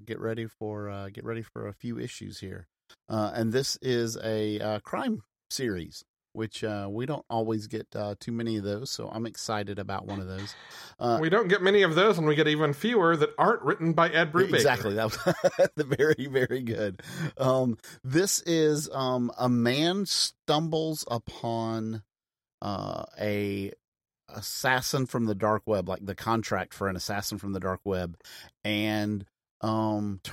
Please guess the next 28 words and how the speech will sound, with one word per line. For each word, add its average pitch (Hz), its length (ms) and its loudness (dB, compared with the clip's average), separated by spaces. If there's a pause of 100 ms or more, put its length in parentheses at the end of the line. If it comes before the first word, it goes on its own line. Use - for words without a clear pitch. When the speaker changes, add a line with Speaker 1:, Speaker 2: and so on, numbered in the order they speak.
(260)
Speaker 1:
kinda 143 280 -4
turns 151 420 -2
himself 170 440 -4
into 214 360 0
one. 90 500 -4
So 120 220 0
this 120 240 -4
is 180 140 -2
like 139 220 0
a, 110 440 0
kind 135 160 0
of 127 80 2
an 120 100 0
everyman 123 580 2
stepping 120 520 0
into 117 380 0
this 101 280 -4
world 104 680 0
and, 95 420 -8 (460)
uh, 90 340 -4
what 92 760 -6
happens 104 480 -6
and 98 140 -4
what 104 140 -6
he 113 100 -10
finds. 104 460 -8
So, 98 540 -8
uh, 90 280 -12